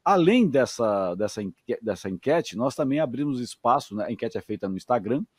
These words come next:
e nós abrimos o espaço naquela caixinha que tem no Instagram, para os seguidores e as seguidoras fazerem questões que nós reproduzimos aqui para os convidados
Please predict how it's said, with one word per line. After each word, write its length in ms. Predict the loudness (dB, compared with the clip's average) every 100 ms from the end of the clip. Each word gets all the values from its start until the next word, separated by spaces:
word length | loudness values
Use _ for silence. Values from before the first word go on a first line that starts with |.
| -20 -20 _ -2
e 100 | 2
nós 200 | 4 2
abrimos 320 | 0 -2 -2
o 60 |
espaço 400 | -4 2 2 2
naquela 260 | -4 -2 -2
caixinha 420 | -2 -4 -2 -4
que 120 | -4
tem 100 | -6
no 60 | -6
Instagram, 440 | -4 -4 -2 -4 -4 _ _ _
para 260 | 10 10 10
os 100 | 4
seguidores 440 | 0 -2 0 0
e 40 | 0
as 80 | -2
seguidoras 420 | -4 -2 -2 -2
fazerem 640 | 0 0 2 2 2 0 -6 _ _ _
questões 540 | 0 2 2 2 2
que 100 | -4
nós 180 | -2 -2
reproduzimos 640 | -2 -2 -2 0 0 0
aqui 300 | 0 -2 -4
para 280 | -2 2 2
os 100 | 0
convidados 720 | -6 -6 -4 -2 0 -2 -6